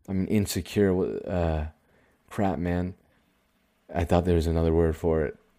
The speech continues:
I don't remember. I don't use these word-, I don't use that word very often. Uh, but yeah, to, to continue on communication, the communication is really, really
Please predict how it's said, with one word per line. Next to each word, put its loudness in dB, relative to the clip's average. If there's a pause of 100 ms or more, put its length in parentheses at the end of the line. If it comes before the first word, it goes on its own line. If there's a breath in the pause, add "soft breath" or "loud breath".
I -2
don't 2
remember. 2
I 2
don't 0
use 0
these -2
word-, 0
I -2
don't -4
use -2
that -4
word -6
very -2
often. -6 (1500 loud breath)
Uh, 0
but 2
yeah, 4 (1000 loud breath)
to, -2
to -8
continue 0
on 0
communication, 0
the 2
communication 2
is -2
really, 2
really -2